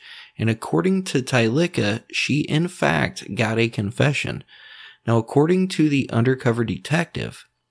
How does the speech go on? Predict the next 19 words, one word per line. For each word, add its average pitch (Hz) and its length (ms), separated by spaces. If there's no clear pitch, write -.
Stella 170 440
told 151 360
a 135 120
Milwaukee 113 720
priest 107 640
named 113 420
Father 151 480
Noack 135 640
her 117 160
confession, 117 760
and 120 140
she 117 160
says 123 340
the 117 160
events 120 460
went 127 280
down 110 560
like 101 440
this. - 480